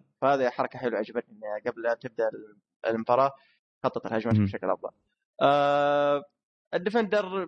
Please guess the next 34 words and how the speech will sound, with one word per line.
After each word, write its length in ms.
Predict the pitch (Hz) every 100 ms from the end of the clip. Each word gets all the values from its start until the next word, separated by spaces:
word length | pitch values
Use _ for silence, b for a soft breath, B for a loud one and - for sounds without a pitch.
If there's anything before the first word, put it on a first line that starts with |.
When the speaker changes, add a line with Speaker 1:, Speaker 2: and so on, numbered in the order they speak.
| 160
Speaker 1:
هدفهم 360 | 151 170 - 135
بسيط، 340 | 139 151 151
إنهم 300 | 139 135 127
يدافعون، 520 | 123 - 117 120 139 _ _ _ _ -
يقفلون 440 | 120 120 127 127
الطوق، 300 | - 113 120 127 _ _ _ -
يتمركزون 460 | - 185 - 123
في 100 | 113
منطقة 380 | 117 - 110 127 - _ _ _ -
هذه. 280 | 120 104 92 - _ _ _ -
آه، 600 | 127 127 131 131 131 131 -
فال-، 760 | 151 139 139 139 135 135 135 135 _ _ _ _
لكن 240 | 156 156 175
البريشر 500 | 170 208 196 190 165
والضغط 480 | 147 139 180 - 143
يكون 240 | - 139
أكثر 220 | 135 -
شيء 200 | - 123
على 180 | 104 98
الديفندر، 380 | 98 - 110 -
يعني 240 | 101 95 95
خاصة 260 | 117 - - 113 110
إذا 360 | 113 110 110
جب-، 280 | 110 127 - 110
إذا 100 | 120
واحد 200 | 123 120
منكم 200 | 123 117
جاب 220 | 120 117
العيد، 340 | 113 123 120
فالفريق 480 | - 110 - 123 107
كله 220 | - 98 98
جاب 160 | 98 -
العيد. 320 | 87 - _ _ _ -
فيعني 460 | 110 101 95 95